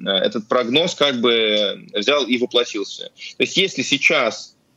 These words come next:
не создавать ощущение неминуемой опасности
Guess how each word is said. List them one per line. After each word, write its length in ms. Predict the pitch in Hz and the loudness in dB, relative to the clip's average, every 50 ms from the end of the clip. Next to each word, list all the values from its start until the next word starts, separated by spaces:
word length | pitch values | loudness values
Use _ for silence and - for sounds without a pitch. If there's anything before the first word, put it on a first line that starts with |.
| _ _ - | _ _ -4
не 200 | 123 131 139 135 | 0 0 0 0
создавать 580 | 131 - 131 120 113 139 143 160 156 127 - | 0 0 0 2 2 2 4 4 2 2 2
ощущение 680 | 113 104 - - 131 120 - - - 151 139 120 110 110 | 0 0 2 2 2 2 2 4 4 4 2 2 2 0
неминуемой 840 | 110 113 117 117 123 131 143 151 156 143 127 113 107 104 104 104 101 | 0 0 0 2 2 2 2 2 2 4 4 2 2 2 2 2 2
опасности 1300 | - - 110 - - - 135 131 123 - - - 104 95 - - - - - 98 98 92 90 92 - | 2 2 0 0 2 2 2 2 0 -2 -4 -6 -6 -6 -6 -10 -10 -4 -2 0 0 0 0 -4 -8